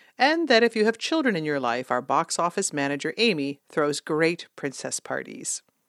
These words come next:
This week on the podcast, you'll hear more great musical stories and learn a few more fun facts about the opera staff here. We closed our office on March eighteenth due to covid nineteen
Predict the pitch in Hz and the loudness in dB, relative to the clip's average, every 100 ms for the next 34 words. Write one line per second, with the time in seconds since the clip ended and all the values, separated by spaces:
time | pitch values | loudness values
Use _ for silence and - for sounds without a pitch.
0 | _ 233 - 196 196 220 - 214 196 190 | _ -14 -14 0 6 6 6 4 4 2
1 | - 156 151 - 156 156 160 - 156 151 | 2 4 4 4 2 4 0 -2 -2 -2
2 | 170 156 147 156 175 185 185 160 151 165 | -4 -4 -4 0 2 4 2 2 2 2
3 | 165 147 156 151 147 - 139 139 143 143 | -2 -8 -4 -4 -4 -4 0 0 0 -2
4 | - - - - - 202 240 277 190 180 | -6 -14 -20 -12 -2 2 4 4 2 0
5 | 202 - 160 160 180 - 135 151 - 127 | -2 -4 -2 -2 -2 -2 -4 -4 -4 -4
6 | 131 - 139 135 135 139 151 165 - 127 | -4 -6 -4 -2 0 0 0 -2 -4 -4
7 | 117 - - 120 107 _ _ _ _ _ | -6 -10 -10 -10 -12 _ _ _ _ _
8 | _ _ _ _ - - - 226 226 - | _ _ _ _ -20 -18 -6 -2 0 4
9 | 254 240 262 180 160 196 160 147 139 147 | 4 6 6 6 4 0 -2 2 2 2
10 | 175 180 - 147 139 - - 151 151 - | -2 -4 -4 -4 -6 -8 -12 -8 -6 0
11 | 151 170 170 165 170 - 143 135 | 0 0 -2 -4 -4 -6 -4 -4